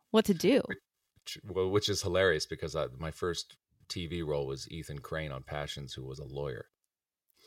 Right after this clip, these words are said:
Speaker 1: See? The
Speaker 2: He was a
Speaker 1: stars
Speaker 2: lawyer.
Speaker 1: aligned. You were supposed to go to college so that you could portray Ethan on Passions. That's what it was
Speaker 2: Exactly.
Speaker 1: all for.
Speaker 2: Well, it's even weirder, Jillian. I don't even, I don't even know if you know this story, but one of the reasons I got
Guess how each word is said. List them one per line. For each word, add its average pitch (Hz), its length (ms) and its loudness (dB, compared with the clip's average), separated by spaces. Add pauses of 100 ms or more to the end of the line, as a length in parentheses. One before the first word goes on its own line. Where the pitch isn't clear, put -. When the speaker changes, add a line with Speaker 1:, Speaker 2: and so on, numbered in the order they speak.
(340)
Speaker 1:
See? 294 480 8 (400)
The 254 140 8
Speaker 2:
He - 80 2
was 285 120 12
a 294 40 12
Speaker 1:
stars - 0 -
Speaker 2:
lawyer. 285 200 12
Speaker 1:
aligned. 262 160 12
You 285 300 8
were 381 100 12
supposed 311 380 10
to 349 80 6
go 277 300 10
to 320 180 2
college 196 760 6
so - 180 -2
that 262 140 10
you 247 240 6
could 233 400 8
portray 285 400 6
Ethan 208 480 6
on 196 220 4
Passions. 170 640 6
That's 233 220 8
what 226 240 6 (200)
it 202 60 12
was 233 120 6
Speaker 2:
Exactly. - 20 6
Speaker 1:
all 226 140 10
for. 226 380 4 (420)
Speaker 2:
Well, 135 160 12
it's 135 200 8
even 156 240 6
weirder, 127 280 6
Jillian. 95 340 2
I 98 60 2
don't 120 100 0
even, 107 220 0
I 101 120 2
don't 107 140 0
even 87 160 -4
know 87 100 0
if - 120 -6
you 85 60 -6
know 82 120 -2
this 101 180 2
story, 80 320 0
but 78 280 -4
one 101 140 -2
of 104 60 0
the 95 60 2
reasons 80 280 -4
I 82 100 0
got 80 260 0